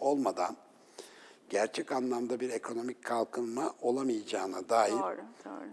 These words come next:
Speaker 1: unesco'nun çok fazla raporu,
Speaker 2: Hatta çok da
Speaker 1: yazısı var.
Speaker 2: güzel bir vurgu var orada aynı şekilde. Yaratıcı şehirden bahsediyor.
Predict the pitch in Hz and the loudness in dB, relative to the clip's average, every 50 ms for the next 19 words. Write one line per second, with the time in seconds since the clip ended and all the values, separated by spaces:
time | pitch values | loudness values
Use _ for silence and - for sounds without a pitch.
0 | 220 - - 151 156 147 135 - - - 120 117 127 143 151 - - - 165 143 | -12 -4 0 2 2 2 2 0 0 0 2 2 2 2 0 0 2 4 4 4
1 | - - - 117 113 113 113 131 143 143 135 113 120 117 - - 120 113 110 117 | 4 4 6 8 8 8 6 4 2 4 4 4 2 2 2 0 0 2 2 2
2 | 123 147 262 - - - - 494 427 381 - 220 - - - 330 294 247 240 226 | 8 8 8 8 8 6 4 6 6 6 4 2 2 2 2 0 2 2 0 2
3 | 233 320 370 403 370 262 240 196 208 220 226 226 - 427 453 370 294 233 208 196 | 2 2 2 2 0 -2 0 2 2 2 4 2 2 4 4 4 4 4 2 2
4 | 196 180 190 185 190 185 175 170 - - 185 - - 185 175 170 180 180 185 - | 0 0 0 0 0 -2 -4 -4 -4 -4 -4 -6 -6 -8 -2 0 0 0 0 -4
5 | - - - - - _ 220 247 277 311 302 359 - 370 370 - 269 247 233 269 | -10 -20 -20 -20 -6 _ 8 8 8 8 4 2 2 2 2 4 4 4 4 2
6 | 269 226 285 311 415 403 311 220 214 - - 190 170 - 90 - - - | 4 6 6 6 6 6 4 2 2 -2 -6 -8 -6 -6 -6 -6 -8 -8